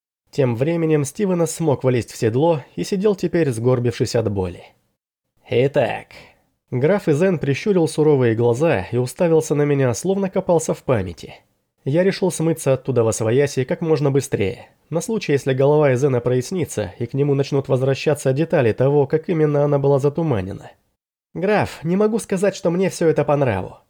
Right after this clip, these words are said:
Мужчина, который женится на такой прекрасной женщине, как Шараль де Вир, должен сосредоточиться на будущем, а не копаться в её прошлом в поисках обид».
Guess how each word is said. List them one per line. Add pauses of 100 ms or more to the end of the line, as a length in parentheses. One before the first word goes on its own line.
(260)
Мужчина,
который
женится
на
такой
прекрасной
женщине,
как
Шараль
де
Вир, (120)
должен
сосредоточиться
на
будущем, (120)
а
не
копаться
в
её
прошлом
в
поисках
обид».